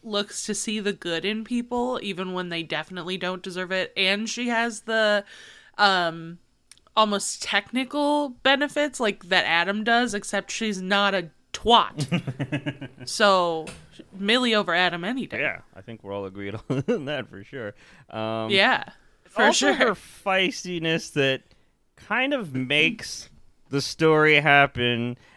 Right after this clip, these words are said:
Speaker 3: And I'm gonna say for better or for worse. I think it's, she intends it for the better. Adam's an asshole, and that's why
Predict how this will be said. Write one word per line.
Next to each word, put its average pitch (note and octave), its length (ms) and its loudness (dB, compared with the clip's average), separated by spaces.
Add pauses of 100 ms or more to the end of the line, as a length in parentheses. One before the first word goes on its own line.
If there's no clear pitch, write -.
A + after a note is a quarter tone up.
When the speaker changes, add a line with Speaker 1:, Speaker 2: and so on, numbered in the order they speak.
Speaker 3:
And A3 340 0
I'm D4+ 200 0
gonna G#4+ 340 0
say G3 520 0
for E3 180 -4
better C#3+ 360 2
or C3+ 40 0
for C3 160 -4
worse. A#2 420 0
I D3 80 -2
think D4 240 -4
it's, A3+ 280 0 (140)
she D4 520 6
intends F3+ 380 4
it E3 100 -6
for E3 140 2
the C#3+ 100 0
better. C3+ 540 6 (680)
Adam's G#3+ 440 8
an E3 100 8
asshole, D#3+ 640 8
and C3+ 140 4
that's D3 220 0
why C#3 420 6